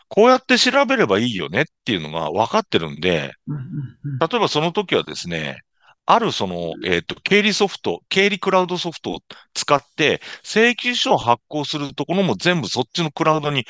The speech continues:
Speaker 1: 載せ替えたんですよね。つまり、えー、Excelの管理やめたんですよ。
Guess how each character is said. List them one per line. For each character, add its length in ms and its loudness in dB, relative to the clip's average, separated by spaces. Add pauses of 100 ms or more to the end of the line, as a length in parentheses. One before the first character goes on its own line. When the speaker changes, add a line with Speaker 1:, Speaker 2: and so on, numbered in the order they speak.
(160)
Speaker 1:
載 140 2
せ 80 0
替 160 2
え 60 2
た 100 -4
ん 40 -10
で 60 -20
す 80 -14
よ 80 -12
ね。 80 -12
つ 120 -8
ま 100 2
り、 140 -4 (320)
え 160 6
ー、 40 0
Excel 320 0
の 120 -2
管 160 0
理 80 -8
や 100 -2
め 120 -4
た 80 -6
ん 40 -4
で 80 -4
す 80 -8
よ。 80 -18